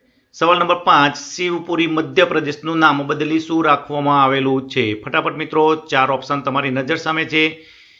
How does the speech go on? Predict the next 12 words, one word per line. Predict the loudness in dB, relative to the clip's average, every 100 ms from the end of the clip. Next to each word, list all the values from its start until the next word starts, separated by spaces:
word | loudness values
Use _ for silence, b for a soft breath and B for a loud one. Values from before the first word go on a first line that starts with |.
| B -2
જવાબ | 2 4 4
આવડતો | 2 2 2
હોય | 2 2
તો | -2
વીડિયોને | -2 0 -2
સ્ટોપ | -2 -2 -4
કરી | -2 -4
પોતાનો | -4 -4 -2 -2
જવાબ | 2 2 2
કોમેન્ટ | -2 -4 -2
બોક્સમાં | -4 -6 -6
લખશો. | -6 -2 -2 -2 -6